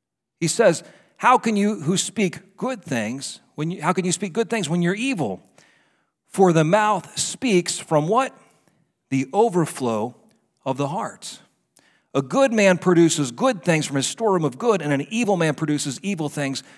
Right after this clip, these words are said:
from his storeroom of evil. I tell you, on the day of judgment,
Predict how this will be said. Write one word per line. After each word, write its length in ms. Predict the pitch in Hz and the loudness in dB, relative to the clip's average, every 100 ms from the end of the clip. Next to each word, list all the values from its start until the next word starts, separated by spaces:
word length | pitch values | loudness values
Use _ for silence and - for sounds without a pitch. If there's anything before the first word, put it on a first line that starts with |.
| _ | _
from 200 | - 131 | -6 -4
his 160 | 117 110 | -2 -6
storeroom 560 | - 135 123 120 117 110 _ _ _ | -4 -4 -2 -4 -6 -10 _ _ _
of 200 | 113 110 | -8 -6
evil. 380 | 101 98 85 85 _ _ _ _ | -8 -10 -14 -20 _ _ _ _
I 80 | 104 | -4
tell 180 | - 160 | 2 4
you, 120 | 156 | 4
on 40 | |
the 80 | 139 | 2
day 160 | 127 147 | 2 2
of 80 | |
judgment, 380 | 127 143 123 135 | 2 -2 -2 -6